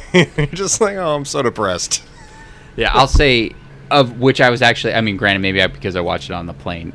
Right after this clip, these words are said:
Speaker 2: there's a pee joke in Angry Birds, the first Angry Birds,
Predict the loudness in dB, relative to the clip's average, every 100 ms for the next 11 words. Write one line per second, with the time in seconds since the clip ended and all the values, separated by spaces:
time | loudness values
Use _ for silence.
0 | -4 -2 -2 -4 -6 -4 -4 -2 -2 -2
1 | -6 -12 -10 -10 -8 -8 -6 -4 -4 -4
2 | -6 -8 -12 -6 -6 -6 -8 -8 -10 -10
3 | -10 -14